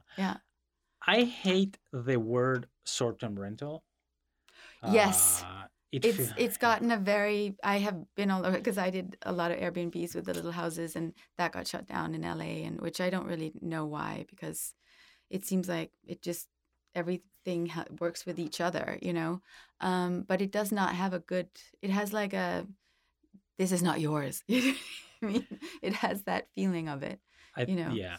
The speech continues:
Speaker 2: I think it's not permanent, it's not professional, and it sounds to me like somebody has just a room and put it in an
Speaker 1: Yeah,
Speaker 2: Airbnb.
Speaker 1: that's frightening, yeah.
Speaker 2: And that's not
Speaker 1: No.
Speaker 2: uh, what, um, extend stay or what in Europe it's called
Speaker 1: Mm-hmm.
Speaker 2: apart hotel, you know,
Speaker 1: Mm-hmm.
Speaker 2: or it's, it's more,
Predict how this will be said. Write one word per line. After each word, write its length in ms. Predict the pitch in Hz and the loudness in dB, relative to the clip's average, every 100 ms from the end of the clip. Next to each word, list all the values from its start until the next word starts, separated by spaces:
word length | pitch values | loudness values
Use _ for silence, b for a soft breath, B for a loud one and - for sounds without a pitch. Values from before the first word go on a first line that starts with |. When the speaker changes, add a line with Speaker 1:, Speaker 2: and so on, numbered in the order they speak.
| - | -2
Speaker 2:
I 100 | 139 | 2
think 180 | 185 175 | 4 4
it's 160 | - | 4
not 220 | 165 - | 4 4
permanent, 600 | - 151 143 139 139 135 123 | 4 4 6 4 2 2 -2
it's 140 | 120 | -2
not 240 | 131 139 123 | 0 0 -2
professional, 800 | - 143 131 - 131 123 123 113 | -6 0 0 2 2 4 2 2
and 160 | 113 | 0
it 180 | 113 110 | -2 -2
sounds 320 | - 120 117 | 0 0 0
to 80 | 117 | -2
me 180 | 110 110 | -2 -2
like 240 | 104 98 | -2 -4
somebody 500 | - - 113 107 107 | -2 -2 0 0 0
has 220 | 101 107 98 | -2 -4 -4
just 240 | 107 - | -4 -4
a 80 | 98 | -4
room 340 | 98 101 98 | -4 -2 -2
and 140 | 90 87 | -4 -8
put 180 | 107 98 | -8 -8
it 100 | 90 | -8
in 20 | |
an 120 | 90 90 | -10 -2
Speaker 1:
Yeah, 220 | 190 - | 0 0
Speaker 2:
Airbnb. 20 | |
Speaker 1:
that's 360 | 190 196 196 - | 0 -2 -4 -8
frightening, 400 | 165 - - - | -8 -6 -6 -4
yeah. 240 | 175 - - _ - | -4 -4 -12 _ -4
Speaker 2:
And 100 | 131 | 2
that's 280 | 120 120 | 2 2
not 160 | 117 107 - _ - | -4 -6 -8 _ -6
Speaker 1:
No. 300 | 185 156 - _ - | -4 -4 -8 _ -12
Speaker 2:
uh, 80 | 131 | -8
what, 240 | 113 107 98 - | -6 -6 -8 -6
um, 420 | 123 110 95 90 - | -2 -2 -4 -8 -6
extend 460 | 127 123 - 143 143 | -2 0 2 4 4
stay 340 | - 135 123 | 4 4 4
or 320 | 117 110 107 - _ | 4 0 -4 -8 _
what 220 | 123 123 117 | -2 0 2
in 140 | 107 | 0
Europe 320 | 135 147 104 | 2 4 4
it's 120 | 113 | 2
called 220 | 202 120 175 | 2 2 0
Speaker 1:
Mm-hmm. 60 | - | -6
Speaker 2:
apart 340 | - 127 131 | 0 2 2
hotel, 560 | 127 113 - 95 95 104 | -2 -4 -4 -4 -4 -2
you 140 | 208 | 0
know, 140 | 214 | 2
Speaker 1:
Mm-hmm. 120 | 185 98 | 2 0
Speaker 2:
or 160 | 98 _ - | -4 _ -14
it's, 200 | 113 110 | -12 -10
it's 220 | 104 - | -10 -8
more, 320 | 101 95 95 | -6 -6 -6